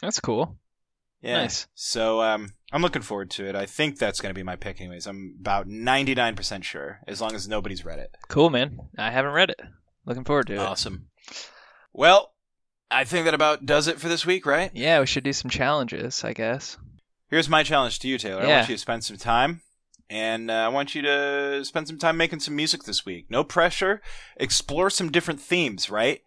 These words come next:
Speaker 1: Uh-huh.
Speaker 2: Um, maybe just, like, go to,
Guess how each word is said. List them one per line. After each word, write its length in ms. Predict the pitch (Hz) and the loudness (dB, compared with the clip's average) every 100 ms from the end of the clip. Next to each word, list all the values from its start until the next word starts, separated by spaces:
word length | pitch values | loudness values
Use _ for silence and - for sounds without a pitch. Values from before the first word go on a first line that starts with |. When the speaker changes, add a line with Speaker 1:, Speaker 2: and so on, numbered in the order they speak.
| - | -16
Speaker 1:
Uh-huh. 260 | 113 120 165 - | -8 -4 -4 2
Speaker 2:
Um, 480 | 117 117 113 110 110 _ _ _ _ | 6 6 4 2 -8 _ _ _ _
maybe 440 | 113 123 143 151 147 | -2 2 2 0 0
just, 280 | 143 135 | 0 2
like, 260 | 139 123 95 | 2 0 0
go 340 | 120 120 127 | 0 2 2
to, 680 | 120 - 120 117 113 113 | 0 -2 -2 -4 -6 -8